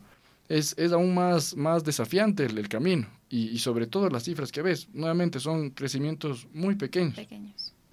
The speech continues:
Speaker 2: Para terminar el tema de la inclusión, yo sí tengo que preguntar qué pasa con nosotras las mujeres. ¿Tenemos las mismas oportunidades y accesos en el sistema financiero?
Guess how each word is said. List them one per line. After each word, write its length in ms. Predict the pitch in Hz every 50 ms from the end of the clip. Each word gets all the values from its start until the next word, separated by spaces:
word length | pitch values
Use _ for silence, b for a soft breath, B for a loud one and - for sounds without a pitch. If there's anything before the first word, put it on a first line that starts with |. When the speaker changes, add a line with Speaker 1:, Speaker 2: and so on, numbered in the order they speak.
| - -
Speaker 2:
Para 180 | 208 196 202 196
terminar 380 | - 202 202 202 202 208 220
el 80 | 220 208
tema 200 | 214 208 220 226
de 60 | 226
la 80 | 226 214
inclusión, 460 | 202 202 196 190 - - 226 247 254
yo 60 | 285
sí 120 | - 285
tengo 220 | 262 254 247 262 247
que 100 | 254 240
preguntar 480 | - 196 185 180 180 185 - 202 226
qué 120 | - 262 -
pasa 260 | - 220 220 - 262
con 160 | - 208 196
nosotras 420 | 190 190 - 196 196 - 226 226 208
las 160 | 196 185 180
mujeres. 460 | 180 175 - - 190 196 190 190 - - - - -
¿Tenemos 300 | - 214 214 220 247 247
las 180 | 240 220 220 220
mismas 320 | 220 226 226 233 240 233
oportunidades 720 | 240 214 214 214 214 - 214 208 208 208 208 220 233 226 220
y 40 | 208
accesos 460 | 208 214 - 220 233 226 233 233 233
en 120 | 226 220
el 100 | 208 208
sistema 360 | 208 214 208 - 226 226 233 233
financiero? 520 | 226 214 208 214 214 208 - 226 240 285